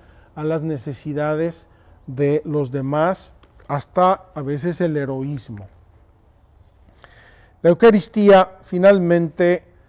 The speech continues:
crea y fomenta la unión de los cristianos. Por eso, cuando hay fracturas en la unión de los cristianos,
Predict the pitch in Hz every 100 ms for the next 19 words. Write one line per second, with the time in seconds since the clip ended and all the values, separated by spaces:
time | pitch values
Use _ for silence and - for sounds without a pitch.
0 | _ _ _ _ _ - 160 165 165 170
1 | 175 - 165 160 160 - 170 160 156 151
2 | 151 151 156 175 180 180 165 143 127 -
3 | 131 110 - 135 120 101 - _ _ _
4 | _ _ _ _ _ _ - 180 208 196
5 | 202 196 - - _ _ _ _ _ -
6 | 156 165 208 - 196 190 - - 220 220
7 | 185 160 165 160 165 180 180 170 175 -
8 | 151 - 160 165 175 143